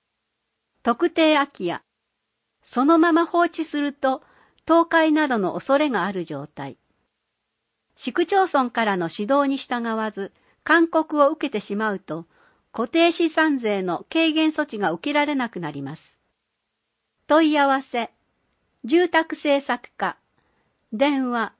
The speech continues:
三四の八二五二。ファックス、二二の六零四九。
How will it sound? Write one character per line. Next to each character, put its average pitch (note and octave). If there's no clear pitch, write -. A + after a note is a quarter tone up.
三 E4+
四 D4+
の F3
八 D#4
二 D#4
五 G3+
二。 G3
フ -
ァ E4
ッ F4
ク C4+
ス、 -
二 E4+
二 D#4
の F3
六 A3+
零 B3
四 A#3
九。 F#3+